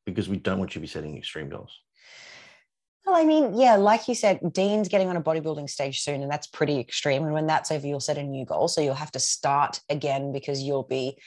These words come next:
Speaker 2: finding your feet in a new goal. But I guess what I meant is somebody who's trying to get lean and they're always falling off the wagon and starting that same goal again, not necessarily reaching a goal of getting to competition, perhaps doing quite well at competition,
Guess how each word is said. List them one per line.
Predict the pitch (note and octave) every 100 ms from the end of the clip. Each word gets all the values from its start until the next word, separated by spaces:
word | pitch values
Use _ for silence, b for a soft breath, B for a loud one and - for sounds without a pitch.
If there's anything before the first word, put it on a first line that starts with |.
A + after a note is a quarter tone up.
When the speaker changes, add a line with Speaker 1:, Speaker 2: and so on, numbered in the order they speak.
| b
Speaker 2:
finding | - E3 D3+ D3+
your | C#3+
feet | C3 - D3
in | C#3
a | C3+
new | C3+ B2+
goal. | A#2+ C3
But | D3+ B B -
I | E3+
guess | F#3 -
what | G#3
I | G#3+
meant | D#3+ C#3+ D3+
is | C#3 C#3 -
somebody | D#3+ D3+ D#3
who's | D3+ C#3+
trying | - C#3
to | C3
get | B2 B2+
lean | C#3 A2 E3+ F3 b b
and | D#3+
they're | D#3
always | D#3 D3+
falling | - D3 C#3+ C3
off | C3
the | C3+
wagon | C3 B2+ G#2+ B2
and | C3+
starting | - C#3+ C#3 C#3+
that | C3+ C3+
same | - - C#3 C3+ D3
goal | C3+ C3 B2+
again, | - - - B B -
not | E3 D3
necessarily | D#3 D#3 - D3+ C#3+ C#3+ B2+
reaching | C#3 D3 - C#3+
a | C#3
goal | C3 B2 A#2+ B2
of | C#3 C3+ -
getting | - C#3 C#3
to | C#3
competition, | C3 A2+ C3 C3 A#2 A2+ B2+ _ _ -
perhaps | E3 -
doing | - D3+
quite | - D#3
well | C#3+ G3+
at |
competition, | - C#3 B2 A#2 - -